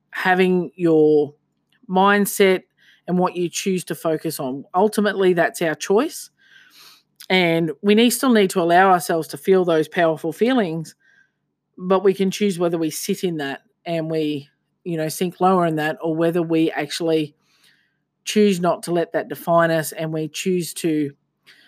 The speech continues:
look for opportunities to grow and move forward. So that's my little ramblings for this week. I'll be back next week with a whole other episode. If you do have any topics that you'd like to hear about,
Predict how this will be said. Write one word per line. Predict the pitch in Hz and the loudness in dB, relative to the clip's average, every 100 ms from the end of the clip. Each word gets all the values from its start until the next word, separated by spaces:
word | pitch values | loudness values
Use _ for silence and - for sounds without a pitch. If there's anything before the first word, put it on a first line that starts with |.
| _ _ _ - | _ _ _ -2
look | 190 - | 0 0
for | - | 0
opportunities | 165 180 160 180 170 160 147 | 0 0 -2 -2 0 -2 -4
to | 160 | -6
grow | 165 156 | 0 0
and | 147 143 | 0 -2
move | 147 139 | -4 -6
forward. | 151 131 131 - _ _ _ _ _ _ _ _ _ _ - - _ | -4 -4 -4 -12 _ _ _ _ _ _ _ _ _ _ -20 -20 _
So | - | 0
that's | 294 269 | 2 2
my | 262 285 | 2 4
little | 277 247 | 4 4
ramblings | 220 233 269 285 269 262 233 | 6 6 6 4 4 2 2
for | - | 2
this | 208 226 - | 2 2 0
week. | 240 403 - | -2 -2 -2
I'll | 196 196 | -2 2
be | 190 | 2
back | 190 196 196 | 2 -2 -2
next | 190 - - | -6 -4 0
week | 196 190 | 0 0
with | 185 | -4
a | 185 | -4
whole | - - 202 190 - | -6 0 2 2 0
other | 180 | -2
episode. | 156 185 202 - 247 302 - - - | -2 -2 -4 2 2 2 -6 -20 -8
If | 214 226 | -4 -2
you | |
do | 220 262 | 2 4
have | 233 220 | 4 4
any | 214 202 | 2 2
topics | - 220 254 247 - | 0 -2 -2 -4 -2
that | 208 | 0
you'd | 202 185 175 | 0 -2 -4
like | 226 190 190 - | -2 0 0 -2
to | 185 | -8
hear | - 214 233 | -4 2 2
about, | 196 185 214 | 4 4 2